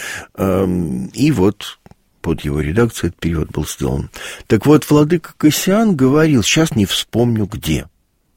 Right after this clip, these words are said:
Кажется мне, что в комментариях на Евангелие от Иоанна, могу ошибаться, говорил, что вера — это стремление того, кто верит,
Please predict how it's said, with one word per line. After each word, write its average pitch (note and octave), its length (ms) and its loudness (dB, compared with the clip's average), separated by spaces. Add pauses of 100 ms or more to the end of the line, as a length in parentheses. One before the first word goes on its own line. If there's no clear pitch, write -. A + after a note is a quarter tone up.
(160)
Кажется A2 640 0
мне, C2 200 -8
что - 180 -10
в - 60 -12
комментариях E2+ 760 -2
на - 40 -2
Евангелие D#2 440 -4
от - 140 -8
Иоанна, C3+ 280 -2 (260)
могу E2+ 280 0
ошибаться, - 680 -6 (540)
говорил, G2 500 2
что - 200 -2
вера — C3 340 4
это F#2 260 0
стремление F#2+ 760 0
того, D#2+ 300 -2
кто - 300 2
верит, D#2+ 560 -2